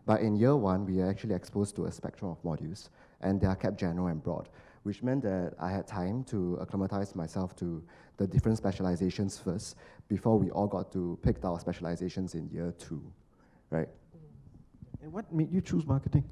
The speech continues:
Speaker 2: Winston?
Speaker 1: I kinda knew I was meant for marketing when I came here. <laughs>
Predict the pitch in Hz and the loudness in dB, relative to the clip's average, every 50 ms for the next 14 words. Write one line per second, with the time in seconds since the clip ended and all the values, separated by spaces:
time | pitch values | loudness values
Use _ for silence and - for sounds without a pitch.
0 | - - - 135 131 - 147 - - - - - - _ _ - - 123 139 - | -8 -8 -6 -6 -4 -4 -6 -8 -8 -16 -20 -20 -20 _ _ -4 0 0 2 4
1 | 180 226 214 160 143 147 151 123 101 101 - 113 113 110 101 92 87 - - 92 | 6 6 8 8 8 8 8 8 6 6 6 4 4 6 4 2 2 0 0 0
2 | 98 98 92 85 80 80 - 76 76 80 85 82 90 95 - - - - - - | 2 2 2 2 0 -2 -4 -6 -6 -4 -4 -4 -4 -6 -8 -12 -16 -14 -12 -12
3 | - - - 131 143 160 139 127 196 175 135 - - 175 - | -2 0 4 8 8 8 10 10 10 10 10 8 4 0 -2